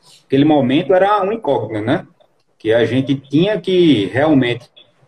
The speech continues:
é, mostrar o trabalho, fazer alguma diferença, seja pelas mídias digitais,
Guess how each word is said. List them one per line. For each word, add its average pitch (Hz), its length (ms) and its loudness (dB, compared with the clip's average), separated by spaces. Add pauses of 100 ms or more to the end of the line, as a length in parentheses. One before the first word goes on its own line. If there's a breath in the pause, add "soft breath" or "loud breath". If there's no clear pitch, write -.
é, 113 140 0
mostrar 143 560 0
o 208 60 2
trabalho, 151 640 0
fazer 156 600 2
alguma 151 320 2
diferença, 139 600 0
seja 147 300 0
pelas 131 300 -2
mídias 131 320 -2
digitais, 127 800 -2